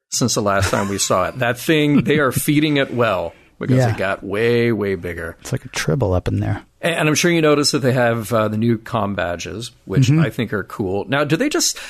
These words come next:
Speaker 1: I, I wonder how this works in the Star Trek universe. They're out on a mission.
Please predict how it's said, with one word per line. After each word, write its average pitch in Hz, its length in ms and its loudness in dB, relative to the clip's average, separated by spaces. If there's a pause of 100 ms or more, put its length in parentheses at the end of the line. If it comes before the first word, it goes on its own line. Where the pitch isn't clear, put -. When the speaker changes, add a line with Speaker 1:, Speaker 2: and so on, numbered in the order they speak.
(160)
Speaker 1:
I, - 120 -2
I 175 160 -2
wonder 240 220 0
how 202 120 2
this 147 180 0
works 117 400 2
in 110 100 0
the 92 80 -6
Star 98 280 0
Trek 90 240 -4
universe. 90 420 -8
They're 175 300 2
out 135 240 0
on 135 160 2
a 123 40 2
mission. 101 540 -2